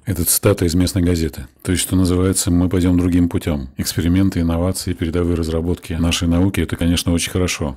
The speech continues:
Но в том ли направлении? Ведь проблема в том, что неустойчивы грунты именно в склонах вокруг дороги, в результате чего сползает не просто дорога, а склон горы вместе с дорогой.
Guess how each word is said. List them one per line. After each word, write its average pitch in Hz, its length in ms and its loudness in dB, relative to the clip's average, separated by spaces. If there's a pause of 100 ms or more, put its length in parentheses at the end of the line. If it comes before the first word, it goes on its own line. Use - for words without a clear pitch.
Но 87 120 2
в - 60 -6
том 98 200 2
ли 95 60 4
направлении? 92 720 0
Ведь - 160 -2
проблема 92 400 2
в - 80 -4
том, 98 400 0
что - 180 -6
неустойчивы 90 520 0
грунты 87 420 0
именно 90 340 0
в 82 60 -2
склонах 95 560 0
вокруг 85 340 0
дороги, 76 400 -6 (240)
в 87 80 -2
результате 87 440 2
чего 92 220 0
сползает 87 480 0
не 85 80 2
просто 98 280 -2
дорога, 82 500 0
а 85 120 -2
склон 95 320 2
горы 95 240 4
вместе 80 340 -2
с 71 60 -8
дорогой. 71 460 -6